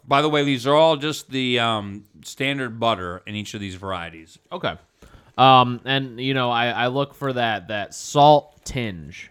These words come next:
Speaker 2: if, if you know what I'm saying.
Speaker 1: Well, sure,
Speaker 2: Um,
Speaker 1: sure.
Speaker 2: so, <laughs> when I'm tasting the Act Two right now,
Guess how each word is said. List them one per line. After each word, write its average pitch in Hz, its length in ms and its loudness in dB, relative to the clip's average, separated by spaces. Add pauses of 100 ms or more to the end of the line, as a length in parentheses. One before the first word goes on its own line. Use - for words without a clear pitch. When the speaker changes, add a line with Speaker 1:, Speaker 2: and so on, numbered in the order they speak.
(160)
Speaker 2:
if, - 220 -12
if 101 220 -10
you 110 60 -4
know 104 120 -4
what 98 100 -4
I'm 92 100 -10
saying. 90 360 -12 (100)
Speaker 1:
Well, 240 100 -14
sure, 247 240 0
Speaker 2:
Um, 113 180 0
Speaker 1:
sure. 123 200 -6 (320)
Speaker 2:
so, 131 500 -6 (380)
<laughs> 143 60 -10 (1600)
when 151 180 0
I'm 170 140 0
tasting 190 440 -2
the 147 160 -4
Act 123 380 0
Two 123 200 -4
right 110 300 -4
now, 98 440 -10